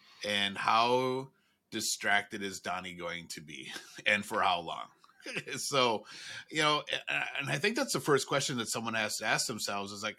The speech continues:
"All right, so here's this new thing. You know, how is this distracting me from where we've decided that we need to be? Or is this actually something that can help us get there?" You know, like, for the N F Ts,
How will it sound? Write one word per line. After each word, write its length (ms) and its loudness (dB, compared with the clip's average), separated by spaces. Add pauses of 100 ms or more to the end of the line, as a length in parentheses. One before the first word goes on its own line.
"All 80 6
right, 260 2
so 340 -2
here's 280 0
this 180 -2
new 240 -2
thing. 440 -4 (880)
You 60 -10
know, 240 -6 (420)
how 640 4 (240)
is 260 -6
this 220 0
distracting 580 -2
me 140 0
from 840 0 (320)
where 480 2
we've 300 0
decided 380 -2
that 120 -4
we 140 -6
need 260 -10
to 100 -12
be? 460 -2 (540)
Or 300 6
is 200 -2
this 240 2
actually 260 0
something 280 -2
that 180 -4
can 140 -8
help 260 0
us 160 -2
get 280 -8
there?" 100 -8 (520)
You 100 -14
know, 100 0
like, 180 4
for 140 2
the 120 4
N 100 6
F 180 4
Ts, 560 -2